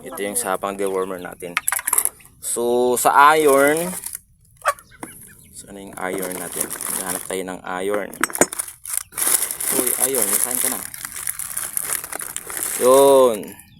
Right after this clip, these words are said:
Ito, paubos na rin pala to, guys, oh. Iron dextran. So, with B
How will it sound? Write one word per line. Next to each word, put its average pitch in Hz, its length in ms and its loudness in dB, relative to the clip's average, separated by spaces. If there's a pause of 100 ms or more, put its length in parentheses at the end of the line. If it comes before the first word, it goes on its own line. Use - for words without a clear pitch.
Ito, 120 320 -12
paubos - 480 -14
na 85 80 -20
rin 85 80 -20
pala 90 160 -18
to, 98 160 -18
guys, 104 160 -10
oh. 110 120 -14 (920)
Iron 120 400 -2
dextran. 92 480 -6 (240)
So, 80 560 -14 (320)
with 92 240 -10 (160)
B 110 320 -8